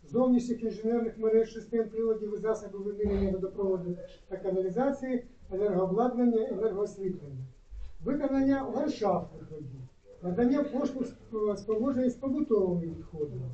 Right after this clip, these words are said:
Створення і реалізація інноваційних програм з поводження з твердими побутовими відходами. Здійснення діяльності, пов'язаної з експлуатацією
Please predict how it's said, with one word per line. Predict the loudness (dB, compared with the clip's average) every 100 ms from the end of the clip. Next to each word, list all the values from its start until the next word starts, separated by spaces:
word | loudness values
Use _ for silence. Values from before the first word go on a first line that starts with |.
| -12 -18 -20 -20 -20 -20
Створення | -20 -6 4 8 8 8 6 2 -2 -10 -6
і | 0
реалізація | 4 4 6 4 4 2
інноваційних | 2 0 0 2 4 2 0
програм | 0 2 4 2 2 0 -2
з | -4
поводження | -2 0 2 4 4 2
з |
твердими | -2 -2 0 2 4 2
побутовими | 0 -2 0 -2 -2 -2
відходами. | -4 -6 -12 -6 -4 -4 -6 -8 -10 -12 -16 -18 -18 -18 -20 -10
Здійснення | -4 0 0 0
діяльності, | 2 4 6 6 4 0 -4
пов'язаної | -4 0 2 2 2 -2
з | -4
експлуатацією | -6 -4 -2 0 -2 -2 -2